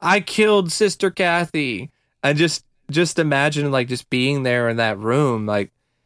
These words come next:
it, it, it's just something that it's just so tragic and so harrowing, and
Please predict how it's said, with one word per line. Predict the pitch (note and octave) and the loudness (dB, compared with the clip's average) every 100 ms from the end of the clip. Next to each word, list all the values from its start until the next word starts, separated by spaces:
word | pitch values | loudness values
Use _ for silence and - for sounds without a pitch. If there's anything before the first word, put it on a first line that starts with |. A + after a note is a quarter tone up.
| _ _ _ _ | _ _ _ _
it, | A#2+ | -4
it, | C3 D3 | 0 0
it's | C3 C#3+ | 0 -2
just | E3+ E3+ | -2 -2
something | B2+ C#3+ D3 B2+ A#2+ | -4 -4 -2 -2 -2
that | A2+ A2 G2+ - _ _ _ _ _ _ _ _ _ | 0 0 0 -6 _ _ _ _ _ _ _ _ _
it's | A#2+ | -6
just | - C3 | -6 -6
so | - A#2 B2 | -4 -2 -2
tragic | - - A2 A#2+ A#2+ G2+ - | -4 -2 0 0 0 -4 -6
and | F#2+ | -8
so | - A2+ A2+ A2+ | -4 0 0 0
harrowing, | G#2+ A2 A#2 A2 G#2 G2+ G2+ | -2 0 2 0 -2 -6 -8
and | G2+ G2+ - | -10 -10 -14